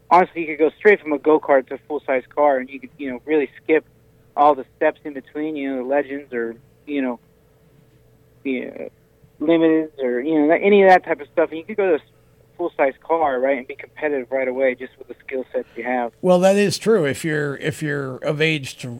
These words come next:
Speaker 2: to race one, I would agree with that, especially 'cause on the road
Speaker 1: Yeah.
Speaker 2: course side of things, you got things like the Spec Miatas and different types of, of cars and road course racing that, you know, you can jump into, and, and, uh,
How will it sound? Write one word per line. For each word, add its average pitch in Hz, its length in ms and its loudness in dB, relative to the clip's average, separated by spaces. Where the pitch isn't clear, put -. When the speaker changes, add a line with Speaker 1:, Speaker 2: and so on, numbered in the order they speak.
Speaker 2:
to 151 100 -6
race 160 300 0
one, 143 140 -4
I 143 120 0
would 156 140 -2
agree 131 240 -4
with 151 140 0
that, 127 180 0
especially 151 500 -4
'cause 131 200 -6
on 147 120 -4
the 139 100 -6
road 151 160 -2
Speaker 1:
Yeah. 143 80 0
Speaker 2:
course 143 200 -2
side 190 220 2
of 151 100 -2
things, 131 320 -10
you 139 60 -8
got 139 280 -4
things 151 240 -2
like 139 180 -2
the 131 100 -10
Spec 147 300 -4
Miatas 139 540 -4
and 135 100 -8
different 127 480 -6
types 151 320 -4
of, 131 340 -8
of 135 480 -4
cars 147 380 -2
and 135 180 -8
road 160 200 0
course 139 320 -4
racing 139 380 -2
that, 127 180 -8
you 165 120 -2
know, 135 240 -4
you 151 180 2
can 143 280 -4
jump 147 240 -4
into, 151 460 0
and, 127 240 -6
and, 131 300 -6
uh, 123 340 0